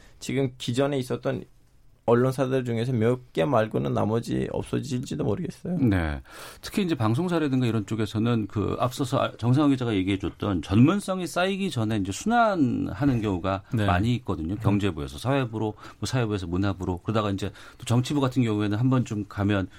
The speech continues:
Speaker 2: 쭉 가는 경향이 좀
Speaker 3: 음.
Speaker 2: 있기도 하고, 또 이런 경우는 알파 기자, 외신은 어때-, 어때요?
Speaker 1: 어, 그 외신은 완전히 전문화예요.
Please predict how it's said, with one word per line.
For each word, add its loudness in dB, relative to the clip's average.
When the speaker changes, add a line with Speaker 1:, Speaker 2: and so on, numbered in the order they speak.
Speaker 2:
쭉 2
가는 2
경향이 -2
좀 2
Speaker 3:
음. 4
Speaker 2:
있기도 0
하고, -6
또 -2
이런 6
경우는 0
알파 0
기자, -2
외신은 4
어때-, 0
어때요? 2
Speaker 1:
어, -6
그 -14
외신은 2
완전히 4
전문화예요. -2